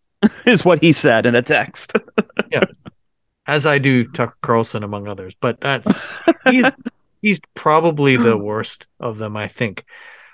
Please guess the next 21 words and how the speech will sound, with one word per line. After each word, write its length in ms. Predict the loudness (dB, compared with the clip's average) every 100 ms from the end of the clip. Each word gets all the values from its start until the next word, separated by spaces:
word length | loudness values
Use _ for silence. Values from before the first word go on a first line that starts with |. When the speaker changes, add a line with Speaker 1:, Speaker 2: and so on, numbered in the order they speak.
| _
Speaker 2:
But 240 | 0 0 0
he, 240 | -4 -2
and 220 | 2 4
you're, 100 | 4
but 260 | 2 0 -2 _
in 120 | 0
America, 480 | 2 2 0 0 -6 -6
you're 160 | 0 2
allowed 260 | 4 0
to 40 | 2
be 100 | 0
the 80 | 2
worst 320 | 0 -2 -4
of 80 | -8
them. 140 | -14 _ _ _ _ 0
Speaker 1:
Mm-hmm. 280 | 2 2 0 -6 _ _ -4
Speaker 2:
But 100 | 0
if 40 |
you're 80 | 2
just 220 | 0 0
saying 400 | 0 2 0 -6